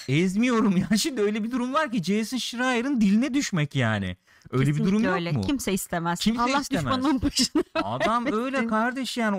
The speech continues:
Speaker 1: oturuyorsun böyle sürahiden çıkıyor bilmem oturuyorsun klozetten
Speaker 2: <laughs>
Speaker 1: çıkıyor falan. Ne, ne işte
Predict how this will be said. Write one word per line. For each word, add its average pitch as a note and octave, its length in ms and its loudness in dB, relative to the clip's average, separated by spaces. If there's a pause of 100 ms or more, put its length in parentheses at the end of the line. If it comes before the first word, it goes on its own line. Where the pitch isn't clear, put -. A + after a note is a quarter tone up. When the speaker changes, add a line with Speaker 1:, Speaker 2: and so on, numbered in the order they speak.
Speaker 1:
oturuyorsun A3 480 0
böyle G3 160 0
sürahiden G3+ 640 0
çıkıyor E3+ 320 -2
bilmem F#3+ 380 0
oturuyorsun G3+ 380 -6
klozetten F#3+ 720 0
Speaker 2:
<laughs> E4+ 40 0
Speaker 1:
çıkıyor G#3 240 -2
falan. E3+ 320 -2
Ne, F3+ 160 0
ne A#3+ 220 -2
işte - 220 -6